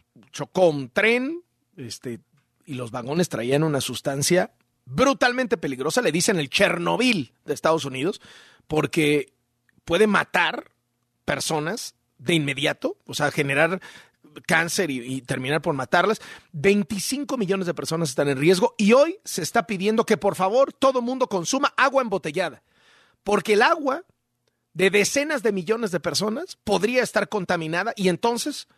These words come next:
podría generar estos efectos, pues, casi como,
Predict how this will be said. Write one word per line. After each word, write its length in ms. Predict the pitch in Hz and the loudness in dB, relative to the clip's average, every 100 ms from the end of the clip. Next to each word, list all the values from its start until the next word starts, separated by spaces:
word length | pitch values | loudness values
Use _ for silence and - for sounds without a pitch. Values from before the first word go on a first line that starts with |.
| _ _ | _ _
podría 320 | 180 165 190 202 | -6 0 2 2
generar 360 | 160 139 160 | -4 -4 -2
estos 300 | 160 - - | -4 -6 -10
efectos, 600 | 131 160 147 156 135 - - _ _ _ _ | -8 -8 -6 -6 -6 -8 -12 _ _ _ _
pues, 180 | - 143 | -6 0
casi 280 | 220 180 190 | 2 2 0
como, 400 | 160 139 131 | -2 -4 -6